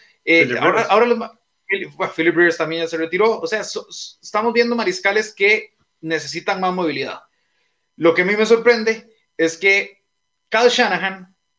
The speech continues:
Speaker 1: llevó a los Atlanta Falcons como coordinador ofensivo al Super Bowl con un co-, mar-, con un mariscal de bolsillo como lo es Matt Ryan. Llevó a los forty-niners como head coach al Super Bowl con un mariscal de bolsillo como lo es Jimmy Garoppolo.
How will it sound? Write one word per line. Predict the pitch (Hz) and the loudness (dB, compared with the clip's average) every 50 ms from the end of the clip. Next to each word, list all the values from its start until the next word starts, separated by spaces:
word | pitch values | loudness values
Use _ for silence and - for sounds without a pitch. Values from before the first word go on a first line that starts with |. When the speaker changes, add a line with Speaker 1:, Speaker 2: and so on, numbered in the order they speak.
| _ _ _ _ _ _ _ | _ _ _ _ _ _ _
Speaker 1:
llevó | 156 135 147 147 147 156 185 214 233 233 226 - | -12 -6 -4 0 2 4 4 4 4 2 2 0
a | 156 151 | -2 0
los | 151 151 147 | 0 -2 -4
Atlanta | 147 139 - 170 170 175 185 | -6 -8 -8 -6 -6 -4 -4
Falcons | - 175 170 165 180 175 | -2 -2 -2 -4 -6 -10
como | - 165 151 139 135 | -10 -12 -14 -12 -8
coordinador | - 147 143 143 139 139 151 | -8 -6 -6 -6 -4 -4 -4
ofensivo | 160 165 160 - 170 165 | -4 -6 -6 -4 -2 -2
al | 160 | -2
Super | 156 175 175 156 165 | -2 -4 -6 -6 -6
Bowl | 151 175 175 - - - - _ _ _ _ _ _ | -6 -6 -8 -10 -14 -20 -20 _ _ _ _ _ _
con | _ - 175 185 | _ 0 0 0
un | 196 196 185 | 0 0 0
co-, | 196 226 - | 0 0 0
mar-, | - 175 180 185 185 - | 0 -2 -2 -2 -2 -4
con | - 175 170 | -4 -2 -2
un | 170 175 | 0 2
mariscal | 180 190 196 190 185 165 156 | 2 2 2 2 2 2 4
de | 180 | 4
bolsillo | 185 190 185 180 185 190 202 | 4 4 4 2 2 0 0
como | 202 202 180 147 | 0 0 0 0
lo | 135 135 | 0 0
es | 135 | -2
Matt | 143 147 170 | 0 0 2
Ryan. | 214 233 220 151 131 131 - _ _ _ _ _ _ _ _ _ | 2 2 2 -2 -6 -12 -18 _ _ _ _ _ _ _ _ _
Llevó | 139 123 165 160 156 180 220 240 233 | -2 4 6 8 8 8 8 8 6
a | 220 | 4
los | 214 208 208 | 2 2 0
forty-niners | - 214 214 208 208 208 208 202 202 196 - | -2 -2 -2 -2 -2 -2 -2 -4 -6 -6 -8
como | 196 190 190 | -8 -8 -8
head | 190 185 | -8 -6
coach | - 196 196 196 190 - - - _ | -4 -4 -4 -4 -6 -10 -16 -12 _
al | - 160 165 160 | -2 -2 -2 -2
Super | - 202 185 180 | -4 -4 -4 -4
Bowl | 180 190 185 - _ _ | -4 -6 -8 -10 _ _
con | - 175 175 | -2 0 0
un | 180 | 2
mariscal | 185 208 208 208 185 - - 202 | 2 2 2 2 0 0 0 2
de | 202 214 | 4 4
bolsillo | 202 185 175 156 214 220 214 214 202 | 4 4 2 2 0 0 2 0 0
como | - 190 165 165 | -2 -2 -2 2
lo | 160 160 165 | 4 4 4
es | 160 | 4
Jimmy | 160 180 175 175 | 2 -2 -2 0
Garoppolo. | 151 - 156 147 139 143 127 113 110 - | 0 0 0 -2 -2 -6 -10 -16 -16 -18